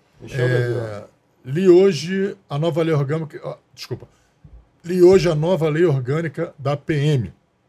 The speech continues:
Speaker 2: recém-sancionada. Achei interessante, muito boa. Pena que muitos direitos foram vetados, igual da Polícia Civil. Mas o que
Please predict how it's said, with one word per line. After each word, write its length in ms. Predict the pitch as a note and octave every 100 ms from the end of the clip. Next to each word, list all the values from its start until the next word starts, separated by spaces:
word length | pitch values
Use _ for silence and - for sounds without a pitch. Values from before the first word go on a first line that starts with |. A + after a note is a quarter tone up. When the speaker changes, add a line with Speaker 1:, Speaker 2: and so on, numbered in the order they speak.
| _ _ _ _
Speaker 2:
recém-sancionada. 1400 | - - D3 - E3+ F#3 - F3+ F3 - D#3+ A2 F#2 F#2+ -
Achei 280 | B2+ B2+ D3
interessante, 720 | C#3+ E3 D#3+ - B2 - A2
muito 180 | B2+ E3
boa. 360 | C#3 B2 F#2+ - _ _ _
Pena 160 | - E3+
que 100 | E3+
muitos 300 | E3+ G#3+ G#3+
direitos 380 | E3 E3 F#3 D3
foram 320 | - E3+ F3+
vetados, 800 | D#3+ A2+ E3 - C#3 D#3 D#3+ C#3+
igual 340 | D#3 C3 C#3+
da 180 | D#3 C#3
Polícia 360 | C3+ C#3 C3 C3+
Civil. 400 | - D3 D3+ - _ _ _ _ _ -
Mas 300 | B2 E3+ D3+
o 80 |
que 400 | F3+ - A#3 D4+